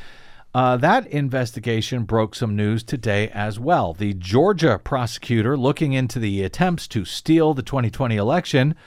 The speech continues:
by Trump and others has now asked for a special grand jury to aid the investigation.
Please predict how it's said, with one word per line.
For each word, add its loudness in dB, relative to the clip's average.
by 2
Trump -2
and 0
others 2
has 0
now 4
asked -4
for 0
a 0
special 0
grand 0
jury 0
to -2
aid 0
the -2
investigation. -4